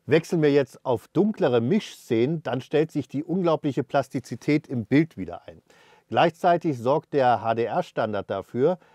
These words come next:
dass die Schattendurchzeichnung subtiler ist und auch nicht so künstlich aufgehellt wie bei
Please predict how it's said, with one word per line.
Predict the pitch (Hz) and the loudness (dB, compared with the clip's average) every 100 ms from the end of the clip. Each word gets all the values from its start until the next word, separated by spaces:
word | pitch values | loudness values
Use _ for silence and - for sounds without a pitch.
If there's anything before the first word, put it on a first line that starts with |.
| _ _ | _ _
dass | 120 117 | -4 -4
die | - 101 | -4 -8
Schattendurchzeichnung | - 185 - 139 107 98 - 95 95 120 92 | -2 -4 -2 -4 -2 -2 -4 -6 -6 -8 -8
subtiler | 95 - _ 196 180 98 | -8 -10 _ -4 -2 0
ist | 117 175 _ _ _ - | -2 -6 _ _ _ -2
und | 185 185 | 0 0
auch | 185 | -2
nicht | 190 | -2
so | - | -2
künstlich | 170 180 180 - 170 - | -2 -2 -6 -6 -6 -4
aufgehellt | 156 - 151 147 147 | -4 -4 -2 0 0
wie | 143 143 | -2 -2
bei | 139 139 139 | 2 2 2